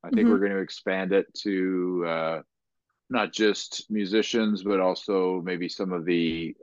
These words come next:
Speaker 1: um, the artists that, you know, uh, visual artists that are in Ottawa. Uh, there's one woman named Lyneth who does this amazing stuff, uh, here in Ottawa. Uh, there's, there's many different things that we're gonna do. We're gonna probably be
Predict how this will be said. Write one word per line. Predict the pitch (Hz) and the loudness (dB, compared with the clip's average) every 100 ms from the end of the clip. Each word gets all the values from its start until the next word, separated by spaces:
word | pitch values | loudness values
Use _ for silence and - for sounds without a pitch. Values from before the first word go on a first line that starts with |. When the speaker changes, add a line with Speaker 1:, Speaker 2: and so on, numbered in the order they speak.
| 82 | -8
Speaker 1:
um, | 85 80 80 78 76 71 69 _ _ _ _ _ - - _ | -4 0 0 -2 -8 -18 -20 _ _ _ _ _ -20 -20 _
the | 87 87 | -4 -2
artists | 71 87 90 - - | 2 2 2 0 -2
that, | 80 - | -2 -2
you | 87 | -2
know, | 85 80 - _ 76 - | -2 -4 -8 _ -20 -10
uh, | 85 85 | -8 -4
visual | 87 104 107 104 | 0 2 4 6
artists | 98 104 113 - | 6 6 4 0
that | 107 101 | 0 2
are | 101 104 101 | 4 2 0
in | 104 | -2
Ottawa. | 98 101 107 127 139 _ _ _ _ _ | -2 -2 0 0 -4 _ _ _ _ _
Uh, | 82 82 | -10 -6
there's | 82 90 | -6 -4
one | 90 90 | -2 -2
woman | 90 90 92 | -2 -4 -6
named | 90 87 87 | -8 -8 -4
Lyneth | 95 123 123 - | 4 4 4 2
who | 113 | 0
does | 92 90 | 2 0
this | 92 87 | -2 -6
amazing | 90 85 82 87 | -4 -4 -6 -6
stuff, | 85 90 87 - - | -6 -2 -4 -4 -6
uh, | 85 82 80 78 78 76 | -4 -2 -2 -2 -2 -2
here | - 85 82 | -4 -2 -2
in | 80 | -2
Ottawa. | 78 82 80 78 _ - - _ - | -2 0 0 0 _ -20 -20 _ -6
Uh, | 78 71 69 | -2 -2 -2
there's, | - 92 - | 0 0 0
there's | 117 110 110 | 0 2 2
many | 127 127 113 | 2 2 2
different | 110 101 82 | 0 -2 -2
things | 95 95 | -2 -2
that | 98 | -4
we're | 85 | -4
gonna | 95 | -4
do. | 80 92 | -2 -2
We're | 92 | 0
gonna | 90 101 | -4 -4
probably | - 95 95 | -2 0 0
be | 82 90 87 | -2 -2 -2